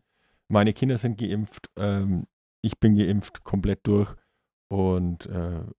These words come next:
für mich ist es auch keine Frage, dass ich mich impfen lasse. Nur, es, äh,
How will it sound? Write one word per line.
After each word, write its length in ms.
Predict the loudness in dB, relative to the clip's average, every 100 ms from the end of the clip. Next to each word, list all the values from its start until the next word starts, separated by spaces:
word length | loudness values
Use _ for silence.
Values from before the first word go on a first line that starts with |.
| _ _ -20 -12
für 100 | -2
mich 220 | -2 0
ist 100 | -2
es 140 | -2 -2
auch 240 | -2 -2
keine 260 | -4 -2 -2
Frage, 320 | -4 -6 -4
dass 140 | -4
ich 100 | -4
mich 160 | -6 -6
impfen 280 | -6 -4 -2
lasse. 240 | -2 -2
Nur, 300 | 2 4 4 2 _ _ _
es, 260 | -10 -10 -8
äh, 320 | -6 -6